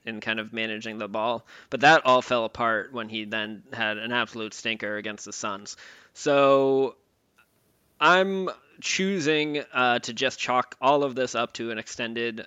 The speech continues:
extended rust and acclimation period and the challenge of kind of the lineup not being consistent since he's gotten, uh, back into it with, with other people kind of going in and out with injuries,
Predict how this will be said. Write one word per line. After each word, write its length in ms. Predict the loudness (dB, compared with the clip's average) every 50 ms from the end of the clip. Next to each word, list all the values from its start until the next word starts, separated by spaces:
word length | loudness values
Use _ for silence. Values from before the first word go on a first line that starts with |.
| _ _
extended 540 | -12 -12 -10 -8 -6 -4 -2 -2 -2 -2 -2
rust 500 | -2 -2 -2 -2 -2 -4 -6 -14 -16 -18 -18 -20 -20 -20 -20 -20 -20 _ _ _ -4
and 520 | -2 0 0 0 0 0 -2 -2 -4 -6 -4 0
acclimation 640 | 0 0 0 0 -4 -4 -4 -2 -4 -4 -6 -10 -10
period 340 | -6 -4 -2 -2 -2 -2 -4
and 100 | -6 -8
the 60 | -8
challenge 500 | -8 -6 -6 -6 -6 -6 -8 -10 -12 -12
of 120 | -12 -12 -10
kind 200 | -10 -8 -8 -8
of 100 | -10 -10
the 100 | -10 -10
lineup 440 | -8 -6 -6 -4 -4 -6 -8 -8
not 320 | -6 -6 -6 -6 -8 -10 -12
being 220 | -12 -12 -12 -12
consistent 580 | -14 -16 -16 -14 -12 -12 -12 -10 -10 -10 -10 -10
since 220 | -14 -14 -14 -12
he's 240 | -12 -12 -12 -14 -16 _ _ _ _ _ -4
gotten, 340 | -2 -2 -2 -4 -6 -14 -18 _ _ _ -8
uh, 260 | -4 -4 -2 -2 -2
back 280 | -2 0 0 0 0 -4
into 340 | -8 -10 -10 -8 -6 -4 -4
it 180 | -4 -4 -6 -6
with, 220 | -8 -8 -8 -10 _ _ -12
with 200 | -12 -10 -8 -8
other 180 | -8 -8 -10
people 300 | -10 -12 -12 -12 -12 -12
kind 160 | -10 -10 -10
of 120 | -10 -12 -16 _ _ _ _ _ _ _ _ _ _ _ _ _ _ _
going 260 | -10 -8 -6 -6 -6 -6
in 120 | -4 -2
and 120 | -2 0
out 160 | -2 -2 -4 -4
with 140 | -8 -10
injuries, 520 | -10 -12 -10 -10 -8 -8 -8 -8 -8 -12